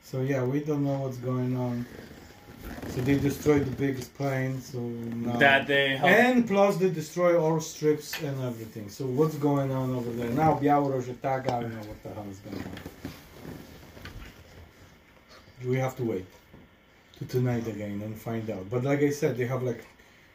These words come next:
Speaker 1: they waiting, they was parking three miles equipment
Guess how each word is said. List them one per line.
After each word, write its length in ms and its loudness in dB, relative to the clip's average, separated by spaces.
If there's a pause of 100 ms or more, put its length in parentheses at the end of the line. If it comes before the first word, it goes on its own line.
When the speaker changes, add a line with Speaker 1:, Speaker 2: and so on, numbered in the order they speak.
(220)
Speaker 1:
they 160 6
waiting, 680 4
they 280 4
was 240 0
parking 540 0
three 360 -2
miles 720 2 (720)
equipment 800 2